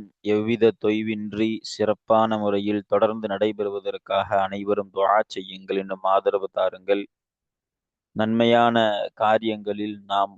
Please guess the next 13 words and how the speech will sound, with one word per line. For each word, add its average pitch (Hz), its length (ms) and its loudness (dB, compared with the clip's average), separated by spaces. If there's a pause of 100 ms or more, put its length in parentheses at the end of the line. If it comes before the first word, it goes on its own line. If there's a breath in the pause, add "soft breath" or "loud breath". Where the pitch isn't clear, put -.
(100)
ஒன்று 113 240 0 (100)
சேருவோம், 101 540 0
முந்திக் 101 380 -10
கொள்வோம். 101 420 -6 (640)
நாம் 110 340 0
ஆற்றுகிற 117 440 4 (160)
இந்த 107 180 2 (520)
சேவையில் 107 560 -2 (760)
பொருளாதார 113 680 6 (140)
பங்களிப்பு 110 560 -6
செலுத்த 101 400 -4
நாடுபவர்கள், 98 840 2
நம்முடைய 101 280 -4